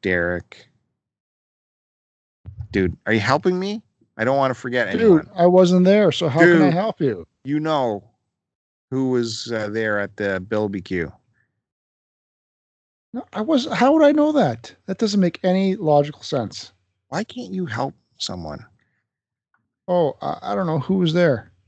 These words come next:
Speaker 1: By the way,
Speaker 2: Uh, Zach was there and, uh, uh, Bob showed up, remember? Yeah.
Speaker 1: By the way, uh, James's wife Amanda brought this, uh, like, nacho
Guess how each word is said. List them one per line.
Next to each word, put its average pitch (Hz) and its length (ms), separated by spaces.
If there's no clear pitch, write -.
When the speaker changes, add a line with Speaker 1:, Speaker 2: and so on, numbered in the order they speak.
Speaker 1:
By 143 180
the 143 100
way, 120 260
Speaker 2:
Uh, 135 480
Zach 135 400
was 147 160
there 135 540
and, 117 500
uh, 107 480
uh, 107 120
Bob 123 500
showed 139 260
up, 131 200
remember? 135 360
Yeah. 123 240
Speaker 1:
By 120 160
the 110 80
way, 98 300
uh, 98 160
James's 107 440
wife 101 300
Amanda 95 380
brought 87 320
this, 87 360
uh, 80 240
like, 82 240
nacho 104 960